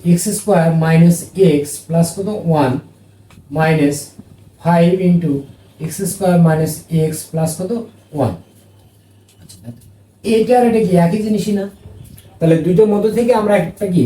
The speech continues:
কমন নেব? তাহলে এক্স স্কয়ার মাইনাস এক্স প্লাস কত? ওয়ান। তাহলে এখানে থাকবে কি? ফোর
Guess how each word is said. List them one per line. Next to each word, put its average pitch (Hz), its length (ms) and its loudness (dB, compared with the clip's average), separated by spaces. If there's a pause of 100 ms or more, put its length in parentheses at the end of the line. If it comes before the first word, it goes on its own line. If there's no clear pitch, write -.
(420)
কমন 190 300 4
নেব? 113 140 0 (460)
তাহলে 139 240 -4
এক্স 165 120 -4 (140)
স্কয়ার 160 300 0 (540)
মাইনাস 156 320 0 (240)
এক্স 190 140 0 (100)
প্লাস 175 280 2
কত? 170 140 0 (460)
ওয়ান। 139 220 0 (540)
তাহলে 147 180 -8
এখানে 175 220 0
থাকবে 196 280 0
কি? 226 60 -2 (120)
ফোর 202 180 2